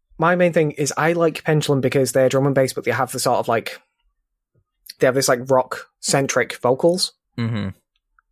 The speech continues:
Speaker 1: Um, so it's the blend between the two that really gets me. Um, the first track that they've released is just the drum and bass stuff. So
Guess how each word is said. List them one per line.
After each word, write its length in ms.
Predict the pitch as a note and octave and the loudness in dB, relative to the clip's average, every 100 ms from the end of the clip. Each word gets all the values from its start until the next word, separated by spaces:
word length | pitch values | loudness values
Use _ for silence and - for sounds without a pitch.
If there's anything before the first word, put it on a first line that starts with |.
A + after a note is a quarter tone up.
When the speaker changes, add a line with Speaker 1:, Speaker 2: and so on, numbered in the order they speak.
| _ _ _ _ | _ _ _ _
Speaker 1:
Um, 340 | C3 B2 B2 A#2+ | 0 2 0 0
so 120 | D#3 | 0
it's 100 | C3+ | 2
the 100 | D#3+ | 2
blend 400 | B2+ C3+ D3+ D3 | 2 0 0 0
between 280 | C#3 C3+ C3 | 0 2 2
the 80 | |
two 260 | A#2+ B2+ B2+ | 2 2 2
that 120 | A2+ | 2
really 200 | A#2 A2+ | 2 0
gets 280 | G#2+ A2 - | 0 -2 0
me. 200 | D3 D#3 _ _ _ _ _ _ - | -2 -2 _ _ _ _ _ _ -2
Um, 320 | B2+ B2+ B2+ | 0 -2 -4
the 140 | C#3+ C3+ | -2 2
first 240 | F3 D#3+ | 2 4
track 180 | D#3 C3+ | 2 0
that 100 | C3 | -2
they've 140 | C3 | 0
released 320 | C3 C3 B2 - _ - | 2 2 0 -8 _ -4
is 180 | D3 | -4
just 300 | A#2 D3+ C#3 | 0 0 2
the 100 | - | 2
drum 180 | C3+ C3 | 2 2
and 80 | B2+ | 2
bass 200 | A2+ A2+ | 0 0
stuff. 280 | A#2+ G#2+ - _ _ _ _ _ | -2 -4 -10 _ _ _ _ _
So 340 | - C3+ B2 | 0 2 2